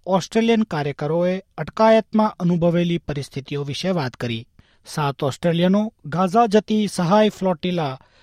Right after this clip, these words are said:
ગ્લોબલ સુમૂદ ફ્લોટિલાનો એક ભાગ હતા, જેને ગયા અઠવાડિયે આંતરરાષ્ટ્રીય જળક્ષેત્રમાં ઇઝરાયલની સેના દ્વારા અટકાવવામાં આવ્યો હતો. જોર્ડન દેશ નિકાલ કરાયા બાદ સિડની પહોંચતા જુલિયન લેમોન્ટે કહ્યું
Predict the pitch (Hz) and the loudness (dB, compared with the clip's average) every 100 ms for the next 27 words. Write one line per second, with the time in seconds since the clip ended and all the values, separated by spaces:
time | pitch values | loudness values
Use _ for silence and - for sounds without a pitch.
0 | _ - 151 208 214 240 233 - 190 185 | _ -8 2 4 6 4 2 0 2 2
1 | 196 170 - 175 - 175 147 139 131 139 | 0 -4 -4 -4 -2 -2 -2 -2 -6 -8
2 | _ - 180 151 139 120 117 - 113 - | _ -6 -4 0 -2 0 -4 -6 -8 -8
3 | _ _ _ _ _ _ - 131 127 123 | _ _ _ _ _ _ -6 -4 -4 -4
4 | 143 143 139 - 180 185 202 233 269 _ | -2 0 -2 -2 -2 0 0 -2 -6 _
5 | _ 170 160 165 147 143 - 185 180 160 | _ 0 4 4 4 2 0 2 4 4
6 | 151 - 160 - 214 226 277 _ _ 175 | 0 0 -2 2 4 4 2 _ _ 0
7 | 170 196 226 254 262 190 170 160 165 170 | 4 6 6 6 4 2 2 2 4 4
8 | 160 170 - - 151 214 202 165 139 180 | 4 0 -4 -10 -4 2 4 4 4 2
9 | 147 131 120 123 120 _ _ _ _ _ | 2 0 0 -4 -10 _ _ _ _ _
10 | 147 175 196 214 220 190 180 - 175 170 | 0 4 4 6 4 6 2 0 0 2
11 | 170 - 156 147 139 156 190 214 - - | 2 0 2 2 2 4 4 2 0 -2
12 | 185 220 220 196 180 175 - 180 180 170 | 4 4 4 4 2 2 0 2 2 2
13 | 143 208 214 214 175 156 156 147 139 - | 2 4 4 4 4 2 0 0 -2 0
14 | 147 196 208 | 4 4 2